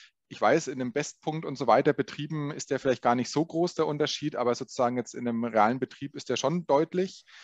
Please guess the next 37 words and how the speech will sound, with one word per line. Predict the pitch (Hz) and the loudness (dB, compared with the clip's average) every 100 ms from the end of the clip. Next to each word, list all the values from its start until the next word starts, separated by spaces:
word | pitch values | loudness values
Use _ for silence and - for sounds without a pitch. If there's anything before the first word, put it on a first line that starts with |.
| - - - | -20 -20 -14
Und | - 127 | -4 2
der | 117 | 2
andere | 117 175 185 | 2 2 0
Punkt | - 160 180 | 0 -4 -2
ist, | 185 165 | -4 -4
und | 143 | -4
das | 139 | 0
war, | - 127 143 139 | 4 6 6 4
ich | 135 - | -2 -10
habe | 131 | -10
vorhin | - 135 135 | -4 -2 0
kurz | 139 - | -2 0
erwähnt, | 120 135 | 2 2
dass | |
ich | 135 | 0
auch | 135 | 0
bei | 127 | 0
B | 120 | 0
M | 120 | 0
W | 113 | 2
mal | 151 156 | 4 4
gearbeitet | 156 131 139 135 | 6 4 4 2
habe, | 135 - | 0 -4
das | 123 | -6
war | 120 | -4
auch | 131 | -2
der | 135 | -6
Grund, | - 139 | -4 -4
warum | 143 131 | -2 -2
B | 120 | -2
M | 113 | 0
W | 147 | 2
ausgestiegen | 170 123 - 113 - 113 | 2 0 -4 -12 -10 -8
ist | 117 | -8
aus | 120 - | -10 -12
diesem | 113 110 | -8 0
Wasserstoffmotor. | 117 143 - 113 - 101 113 135 165 | 2 2 -2 -6 -4 -4 0 0 0